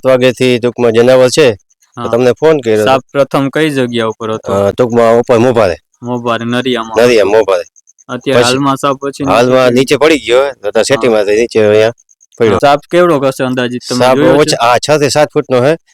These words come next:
Speaker 1: અને અમારે ટૂંકમાં પડખે તળાવ પડ્યું, એટલે અમને
Speaker 2: હા.
Speaker 1: ટૂંકમાં જનાવરની તો પહેલેથી જ બીક જ
Speaker 2: હા.
Speaker 1: લાગે. જનાવર તો એટલે આપણે
Speaker 2: હા.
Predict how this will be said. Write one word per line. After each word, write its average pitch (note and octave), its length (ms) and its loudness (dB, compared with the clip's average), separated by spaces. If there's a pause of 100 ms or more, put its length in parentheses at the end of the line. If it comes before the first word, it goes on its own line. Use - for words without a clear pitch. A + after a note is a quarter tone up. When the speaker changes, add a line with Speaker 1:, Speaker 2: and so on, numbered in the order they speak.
(240)
Speaker 1:
અને A#2 140 0
અમારે C#3 320 2
ટૂંકમાં C#3+ 260 -2
પડખે C#3+ 240 -2
તળાવ C#3+ 340 2
પડ્યું, G#2+ 240 2
એટલે G#2 160 -2
અમને A#2 160 0
Speaker 2:
હા. B2+ 60 2
Speaker 1:
ટૂંકમાં B2 260 -4
જનાવરની C3+ 380 2
તો C3 100 -6
પહેલેથી C#3 400 -2
જ - 20 -8
બીક C3 220 -4
જ A2 80 -2
Speaker 2:
હા. A#2 60 -2
Speaker 1:
લાગે. G#2 240 2
જનાવર B2 300 2
તો B2+ 100 0
એટલે B2 240 2
આપણે A#2+ 340 2
Speaker 2:
હા. A#2 180 -2